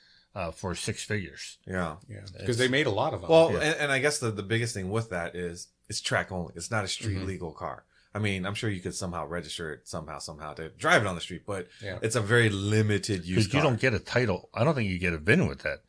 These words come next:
Speaker 3: Probably not,
Speaker 1: You
Speaker 3: no.
Speaker 1: get, you only
Speaker 2: It
Speaker 1: get a
Speaker 2: has a vin.
Speaker 1: serial number.
Speaker 2: It has a vin.
Speaker 3: Has a vin.
Speaker 2: You just saw it. A W P O something, something, something, but it's
Speaker 3: Yeah.
Speaker 2: a, it's a vin that you can't register for the street.
Speaker 3: Yeah.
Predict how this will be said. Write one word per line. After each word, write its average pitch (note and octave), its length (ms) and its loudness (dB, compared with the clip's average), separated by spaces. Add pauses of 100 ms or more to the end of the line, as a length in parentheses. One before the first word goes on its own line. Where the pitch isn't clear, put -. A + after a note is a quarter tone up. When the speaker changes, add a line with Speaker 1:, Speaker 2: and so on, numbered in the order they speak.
(380)
Speaker 3:
Probably G#2 240 -2
not, F#2 280 -4
Speaker 1:
You G2+ 100 -2
Speaker 3:
no. F2+ 80 -4
Speaker 1:
get, G2 180 0
you G#2+ 120 0
only G#2+ 140 6
Speaker 2:
It C#3+ 40 6
Speaker 1:
get - 20 6
a G3 40 8
Speaker 2:
has A#3+ 120 6
a D3+ 40 -2
vin. B2 100 4
Speaker 1:
serial B2+ 220 6
number. D#2+ 340 -6 (160)
Speaker 2:
It - 20 -10
has D#3+ 140 -6
a C#3 40 -8
vin. G#2+ 180 -6 (760)
Speaker 3:
Has G#2 160 -4
a F#2+ 60 -10
vin. G#2 160 -4
Speaker 2:
You B2+ 60 -4
just D3 160 -4
saw B3 160 -6
it. - 80 -12 (640)
A A2 120 0
W A#2+ 340 -2
P A#2+ 240 -6
O A#2 180 0
something, A2+ 300 -6
something, A2 260 -6
something, F#2 300 -4
but G2 160 0
it's F2+ 140 -4
Speaker 3:
Yeah. G2 100 0
Speaker 2:
a, F#2 40 -4 (140)
it's F#2+ 160 -6
a G2 40 -4
vin G#2 200 -4
that F#2 160 -4
you F2 120 -8
can't F#2+ 280 -8
register F2 440 -8
for D#2+ 140 -14
the D2+ 100 -12
street. - 240 -16 (460)
Speaker 3:
Yeah. F2 180 -12